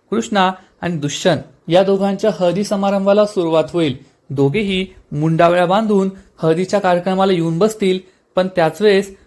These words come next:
कृष्णाला दिसेल की जयकांत हा आपला हात लपवण्याचा प्रयत्न करतोय आणि जयकांतने जर आपल्या अंगावर हात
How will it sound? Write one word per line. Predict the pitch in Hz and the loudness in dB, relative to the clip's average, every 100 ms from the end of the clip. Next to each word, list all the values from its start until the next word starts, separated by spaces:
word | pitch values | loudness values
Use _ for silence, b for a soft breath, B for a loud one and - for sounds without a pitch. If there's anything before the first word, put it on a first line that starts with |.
| _ 180 | _ -10
कृष्णाला | 180 190 185 | -6 -2 0
दिसेल | 190 220 190 180 - - | 0 0 0 0 -6 -12
की | |
जयकांत | 156 196 208 190 180 190 b b - | -2 0 0 0 -2 -4 b b -2
हा | 196 190 190 - | 0 0 -2 -4
आपला | 160 190 196 | -2 0 -2
हात | - 175 | -2 -4
लपवण्याचा | 185 170 190 190 196 | -4 -6 -6 -4 -4
प्रयत्न | 175 165 156 165 | -2 -2 -2 -4
करतोय | 160 147 165 135 B B _ - | -4 0 0 0 B B _ -8
आणि | 160 | -4
जयकांतने | 151 160 185 185 185 208 | 0 0 0 -2 -2 -4
जर | 202 202 | 0 0
आपल्या | 190 202 190 | 0 0 0
अंगावर | 190 196 | 0 0
हात | 160 | 0